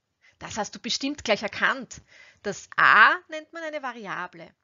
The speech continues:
Die Variable ist ein Platzhalter. Das bedeutet, du kannst statt dieses Platzhalters die verschiedensten Zahlen einsetzen. Und das hier ist ein Bruchterm. Ein Bruchterm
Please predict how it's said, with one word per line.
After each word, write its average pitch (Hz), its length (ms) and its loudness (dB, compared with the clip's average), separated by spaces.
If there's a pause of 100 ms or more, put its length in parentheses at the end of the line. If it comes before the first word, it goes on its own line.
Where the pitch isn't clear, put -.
(460)
Die 196 120 -18
Variable 285 680 -4
ist 247 180 -14
ein 185 80 -14
Platzhalter. 220 920 -6 (160)
Das - 180 -14
bedeutet, 196 720 -10 (300)
du 226 60 -20
kannst - 520 -4
statt - 480 -4
dieses 320 260 -10
Platzhalters 277 720 -4
die 214 120 -16
verschiedensten 254 840 -10
Zahlen 185 400 -6
einsetzen. 165 640 -18 (1400)
Und 196 260 -14 (200)
das - 360 -4
hier 330 280 2
ist - 240 -8
ein 311 240 -4
Bruchterm. - 840 0 (960)
Ein 196 240 -6
Bruchterm 214 800 -4